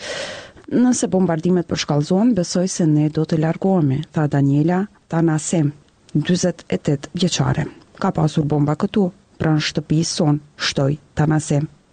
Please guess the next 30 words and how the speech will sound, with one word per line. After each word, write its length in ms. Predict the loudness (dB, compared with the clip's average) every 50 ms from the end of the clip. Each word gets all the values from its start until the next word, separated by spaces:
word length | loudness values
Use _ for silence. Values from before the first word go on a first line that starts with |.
| _ -6
Tanase 540 | -4 0 2 2 0 0 0 0 0 0 0
tha 160 | 0 0 -2 -2
se 420 | -2 -2 -2 0 2 2 2 2
situata 640 | 0 0 -4 -2 0 0 0 0 0 0 0 0 0
është 220 | 0 0 0 0
më 80 | 0 0
së 140 | 0 -4 -4 -2
keqi 260 | -2 -2 0 2 2
natën, 500 | 2 2 2 0 0 0 0 0 0 0 -2 -4
duke 280 | -4 -4 -2 -2 -2 -2
përshkruar 580 | -2 -4 -6 -6 -2 0 0 2 2 0 -2
se 220 | -4 -4 -2 -2 -2
sheh 320 | -2 0 0 0 0 0 -2 -2
projektor 640 | -2 0 2 2 0 -2 0 0 2 2 2 0 -2
ukrainas 580 | -6 -4 -2 0 0 2 2 2 2 2 0 -2 -4 -4
që 280 | -2 0 0 0 0 0 0
kontrollojnë 540 | 0 0 0 0 0 2 2 2 2 0 0
qiellin 500 | -2 -2 0 0 2 2 2 2 2 2
për 160 | 0 -2 -4
dron 280 | -2 -2 0 0 2 2
gjatë 220 | 2 0 -2 -2 0
natës, 560 | 0 0 0 -2 -2 -2 -2 -2 -2 -6 -8 -10 -20 -20 -12 -4
kur 120 | -2 0
lëshohen 560 | 0 0 0 0 0 0 0 2 2 2 0 -2 -6 -4
alarmet 540 | 0 0 2 2 2 2 2 0 0 0 -4
për 80 | -6 -6
sulme. 500 | -4 -2 0 2 2 2 2 2 0 -2 -4 _ -20 -18 -14 -12 -12 -12 -10 -2 0
Një 280 | 2 2 2 2 0 -2
tjetër 400 | 0 0 0 0 0 0 -2 0
banor, 420 | 0 0 0 2 2 2 2 -2